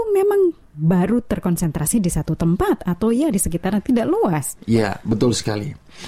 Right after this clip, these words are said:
Speaker 2: Eh, di dalam ayat nanti yang akan saya minta Ayura bacakan itu ada satu janji yang Yesus berikan,
Speaker 1: Mhm.
Speaker 2: ya, kepada murid-murid. Kalau kita lihat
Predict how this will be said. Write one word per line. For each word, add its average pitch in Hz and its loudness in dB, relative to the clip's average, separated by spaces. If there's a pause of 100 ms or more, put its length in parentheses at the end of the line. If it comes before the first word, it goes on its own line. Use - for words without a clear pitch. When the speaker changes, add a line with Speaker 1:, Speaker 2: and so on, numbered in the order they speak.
(280)
Speaker 2:
Eh, 110 0 (100)
di 117 -2
dalam 156 0
ayat 151 -2
nanti 135 0
yang 120 0
akan 104 -2
saya 104 0
minta 107 0
Ayura 107 0
bacakan 104 -4
itu 123 -2
ada - -2
satu 139 -2
janji 143 2
yang 107 2
Yesus 104 -2
berikan, 98 -4
Speaker 1:
Mhm. 175 2
Speaker 2:
ya, 120 2
kepada 110 -2
murid-murid. 107 0 (440)
Kalau 196 2
kita 196 0
lihat 127 0